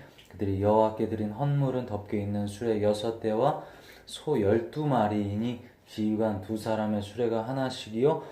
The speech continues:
지휘관 한 사람의 소가 한 마리씩이라 그것들을 장막 앞에 드린지라. 여호와께서 모세에게 말씀하여 이르시되 그것을 그들에게서 받아 레위인에게 주어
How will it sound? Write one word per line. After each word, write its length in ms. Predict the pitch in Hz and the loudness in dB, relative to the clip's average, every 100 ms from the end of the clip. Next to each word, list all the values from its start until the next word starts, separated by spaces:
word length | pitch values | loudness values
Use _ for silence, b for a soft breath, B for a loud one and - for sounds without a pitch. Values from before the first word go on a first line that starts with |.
| B B B | B B B
지휘관 480 | - - 110 110 101 | -10 -4 -2 0 0
한 300 | 98 160 165 | -2 -4 -4
사람의 440 | 147 131 120 123 | -2 0 0 0
소가 320 | 123 - 120 117 | -6 -6 -6 -4
한 80 | |
마리씩이라 840 | 151 151 139 113 - 104 113 151 160 B B B - | -2 2 2 0 -4 -2 2 2 2 B B B -10
그것들을 760 | 110 110 107 - 123 151 151 | 2 2 2 2 8 8 8
장막 600 | - 95 92 98 117 101 | 2 -6 -2 0 0 0
앞에 500 | 95 92 - 135 139 | -6 -8 -4 0 2
드린지라. 560 | 120 98 92 92 92 90 | 0 -4 -6 -6 -8 -4
여호와께서 520 | 101 101 101 107 107 | -2 -2 -4 -8 -6
모세에게 480 | 98 101 104 101 98 | -6 -4 -4 -4 -2
말씀하여 680 | 95 98 - 120 113 110 | -2 -2 -4 -2 0 2
이르시되 520 | 104 107 104 - 101 98 B B B B B | 0 -2 -6 -4 -4 -4 B B B B B
그것을 540 | - 113 120 117 117 104 | -4 0 2 0 -2 0
그들에게서 680 | 107 113 113 113 107 110 | 0 4 6 6 2 -4
받아 500 | 104 95 95 101 98 B B B | -6 -4 0 0 0 B B B
레위인에게 760 | 95 104 110 113 113 113 110 107 | 0 2 2 2 0 0 0 -2
주어 460 | 101 113 135 143 | -2 2 2 2